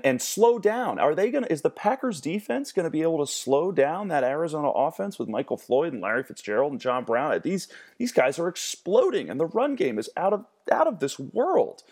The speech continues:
I mean, the Packers defense had problems with the Redskins in the first couple of quarters. You know, they clamped down later in the game, but those first couple of quarters, it was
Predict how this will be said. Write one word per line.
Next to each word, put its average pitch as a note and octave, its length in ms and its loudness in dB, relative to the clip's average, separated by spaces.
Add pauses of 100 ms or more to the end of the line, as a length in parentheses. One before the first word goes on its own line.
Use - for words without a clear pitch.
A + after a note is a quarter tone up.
(220)
I - 60 -4
mean, E3 260 -2
the F#3+ 120 2
Packers F#3 560 -2
defense F3 480 -4
had E3+ 240 0
problems D#3+ 500 0
with E3+ 160 -2
the F#3 80 2
Redskins E3 640 -2
in A2 80 -6
the G2 80 -6
first - 300 -8
couple G#2 280 -4
of - 120 -8
quarters. G#2+ 400 -4
You D3 80 -2
know, D#3 80 0
they D3+ 100 4
clamped E3+ 400 -2
down D3+ 260 2
later C#3 260 2
in C3 60 -4
the B2 60 -6
game, D#3+ 320 -2
but - 200 2 (440)
those C#3+ 100 -10
first E3+ 300 -2
couple F3+ 240 0
of C3+ 80 2
quarters, D#3 540 0
it D#3+ 120 -2
was C#3+ 340 -2